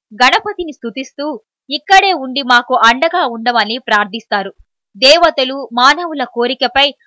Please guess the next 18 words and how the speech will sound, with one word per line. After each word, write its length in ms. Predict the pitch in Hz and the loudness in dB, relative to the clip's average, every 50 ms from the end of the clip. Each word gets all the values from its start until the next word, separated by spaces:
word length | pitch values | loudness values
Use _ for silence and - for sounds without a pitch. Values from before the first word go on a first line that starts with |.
| _ _ - | _ _ 2
అప్పటి 400 | 240 285 302 - 415 403 349 330 | 2 2 2 2 -4 -6 -6 -8
నుంచి 480 | 320 294 269 240 - - 262 254 269 _ _ _ _ 220 208 262 | -10 -10 -12 -12 -10 -8 -8 -10 -10 _ _ _ _ -2 2 2
గణపతి 420 | 269 294 349 - 262 262 - 302 | 2 2 0 -4 -6 -8 -8 -6
మోర్గాంలో 800 | 247 226 226 240 262 269 240 285 277 269 240 233 226 233 247 254 _ _ _ _ _ _ - | -6 -2 -2 -2 -2 0 2 2 2 2 0 -2 -4 -2 -4 -4 _ _ _ _ _ _ -2
మయూరేశ్వరుడిగా 1000 | 233 277 311 330 370 403 415 415 403 311 311 - 269 254 240 220 240 226 254 254 | 2 2 2 2 0 -2 -2 -2 -4 -6 -6 -6 -6 -6 -4 -4 -2 0 2 2
వెలసి 400 | 247 220 208 226 240 - 269 262 | 2 0 -2 -4 -4 -8 -12 -14
పూజలందుకుంటున్నాడు. 1120 | 247 _ - 220 247 240 262 254 240 220 208 214 - 208 196 180 214 202 202 196 190 185 190 - _ - - - - _ _ - - | -14 _ -12 -10 -6 -4 -2 -2 -2 -2 -4 -10 -12 -12 -12 -8 -8 -8 -6 -6 -6 -6 -8 -12 _ -16 -10 -10 -10 _ _ -2 0
ఇక 180 | 359 415 - 320 302 302 294 | 0 4 4 4 4 4 4
గణపతి 580 | 233 240 233 240 302 339 - 349 330 - 269 277 277 233 | 2 2 2 2 2 0 0 -2 -2 -2 -6 -8 -6 0
వారందరినీ 760 | 226 240 247 254 247 240 226 240 269 320 330 320 302 302 302 277 - | 2 4 4 4 4 2 -2 0 -2 -2 -2 -2 -4 -6 -6 -4 -4
అనుగ్రహించి 720 | 202 214 233 269 233 294 285 302 262 247 240 - - 311 302 240 _ _ _ _ _ - | -4 -4 -4 -4 -2 -2 -2 -2 -2 -10 -12 -10 -8 -8 -8 -8 _ _ _ _ _ 0
తిరిగి 340 | 381 403 392 392 294 311 320 339 - | 0 2 2 0 0 -2 -2 -2 0
కైలాసానికి 680 | 277 247 247 277 320 339 349 370 - 339 302 285 269 - 254 | 2 2 4 4 4 2 0 0 0 -4 -4 -4 -4 -6 -4
వెళుతున్న 400 | 233 226 254 - - 294 277 269 | -4 -4 -6 -6 -8 -8 -8 -8
సమయంలో 600 | 240 - 247 208 214 240 262 262 247 247 269 277 247 202 _ _ _ _ _ - _ - | -6 -4 -4 -4 -4 -4 -6 -6 -6 -4 -2 -2 -2 -4 _ _ _ _ _ -10 _ 4
సంతోషంతో 800 | 339 320 330 370 - 480 466 427 - 330 285 262 233 - 254 254 262 277 _ - | 4 4 4 2 -2 -8 -8 -6 -6 -8 -8 -8 -4 -2 0 0 0 -2 _ -4
ప్రజలు 400 | 233 240 240 294 311 254 233 240 269 277 _ _ _ _ - | -2 -2 -2 -2 -6 -6 -6 -8 -10 -12 _ _ _ _ -4
"మోరియా, 520 | 240 277 294 320 359 370 349 294 277 254 | 0 4 6 6 6 4 2 2 4 4